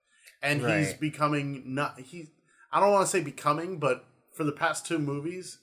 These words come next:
Speaker 1: of his solo movies, he's not really Spider-Man. He's Iron Man Junior with spider powers.
Speaker 2: Now, see, usually, and I,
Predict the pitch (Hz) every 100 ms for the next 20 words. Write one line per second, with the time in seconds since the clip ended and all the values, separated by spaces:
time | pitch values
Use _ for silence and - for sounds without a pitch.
0 | - 127 123 147 170 - 180 185 170 123
1 | 117 107 104 101 101 - _ _ _ _
2 | _ 151 160 196 185 190 185 - - -
3 | 151 160 143 127 123 131 110 95 92 _
4 | _ _ _ _ _ _ - 160 151 143
5 | 135 - - 151 170 165 160 151 131 131
6 | 147 139 131 123 110 110 110 - - 135
7 | 123 113 - 117 117 95 90 90 - -
8 | _ - - - 214 196 - - 208 -
9 | _ _ - 147 151 208 269 208 185 139
10 | 123 113 107 - 160 151